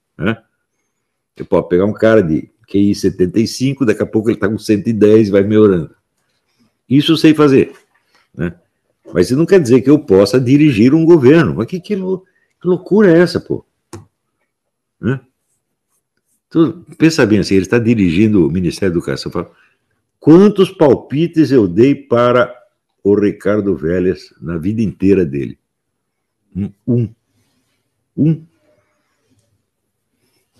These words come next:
Sabe qual foi? Eu cheguei para ele e falei, "Não deixa os caras mentir contra você. Processo desgraçado."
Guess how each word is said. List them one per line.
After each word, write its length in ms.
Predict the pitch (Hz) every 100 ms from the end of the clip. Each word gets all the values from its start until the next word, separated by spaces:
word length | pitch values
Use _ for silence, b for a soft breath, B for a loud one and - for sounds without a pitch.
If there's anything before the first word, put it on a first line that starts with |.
| _ _ _ _ _ _ _ -
Sabe 140 | 113
qual 100 | 101
foi? 220 | - 147
Eu 60 | 107
cheguei 160 | 117 120
para 140 | 113
ele 40 |
e 20 | 110
falei, 180 | 80
"Não 180 | 101 120
deixa 260 | 117 143 139
os 60 |
caras 240 | 110 104 101
mentir 320 | 95 92 98
contra 240 | 85 82
você. 280 | 78 76 -
Processo 560 | - 107 - 101 95 82
desgraçado." 640 | 71 71 64 - 53 -